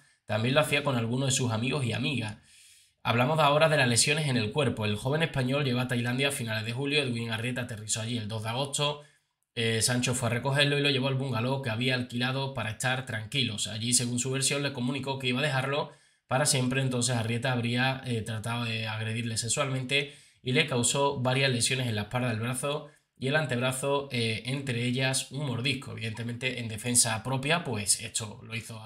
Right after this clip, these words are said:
Edwin Arrieta. Fijaros que el día uno de agosto es el día que compra los utensilios para, eh,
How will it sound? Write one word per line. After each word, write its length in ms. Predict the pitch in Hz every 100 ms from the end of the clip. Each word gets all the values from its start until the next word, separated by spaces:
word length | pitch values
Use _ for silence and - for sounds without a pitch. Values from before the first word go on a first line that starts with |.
| 107
Edwin 340 | 120 123 123
Arrieta. 480 | 123 139 143 160 165 - - _ _
Fijaros 380 | - 139 147 147
que 60 | 143
el 80 | 139
día 100 | 139
uno 180 | 139
de 60 | 135
agosto 320 | 127 135 139
es 80 | 127
el 120 | 127
día 220 | 123 127 123
que 120 | 117
compra 360 | 123 117 117
los 400 | 117 117 117 - - _ _
utensilios 840 | 131 120 117 110 143 131 127 117
para, 520 | - 113 113 107 - _ _ -
eh, 600 | 117 113 107 104 101